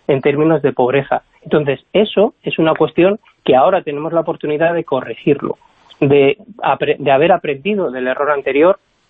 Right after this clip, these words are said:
eh, en lo que sí que se parecen ambas, que sí, insisto, que se ceba sobre los, los colectivos más, más vulnerables, ¿no? Pues aquellos que tienen un empleo más precario o que directamente están en una situación de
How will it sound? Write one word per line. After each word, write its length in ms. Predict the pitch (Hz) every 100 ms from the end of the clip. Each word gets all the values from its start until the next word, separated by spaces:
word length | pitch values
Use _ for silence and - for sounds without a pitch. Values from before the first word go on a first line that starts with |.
| _ -
eh, 500 | 156 131 127 123 120 -
en 200 | 147 139
lo 120 | 135
que 100 | 139
sí 120 | 165
que 120 | 175
se 100 | 165
parecen 320 | 151 147 147
ambas, 280 | 185 185 131
que 100 | 151
sí, 120 | 135 151
insisto, 500 | 151 170 160 185 165
que 140 | 123 - -
se 100 | 135 -
ceba 340 | 151 170 196 _ _ -
sobre 360 | - 143 165
los, 340 | 160 139 123 123
los 640 | 196 139 - 131 127 123 -
colectivos 680 | 131 120 - 139 151 151
más, 320 | 139 139 135 -
más 220 | 139 139
vulnerables, 540 | 143 131 120 127 120 110 123
¿no? 140 | 156
Pues 140 | - 123
aquellos 260 | 131 131
que 80 | 127
tienen 260 | 131 131 127
un 140 | 127
empleo 360 | 120 127 127 127
más 340 | 123 123 120
precario 680 | - 117 165 180 165 170 180 _ _
o 120 | - 143
que 100 | 127
directamente 540 | 131 139 127 127 139
están 180 | - 131
en 60 |
una 140 | 131 127
situación 520 | - 120 - 135 127
de 260 | 123 117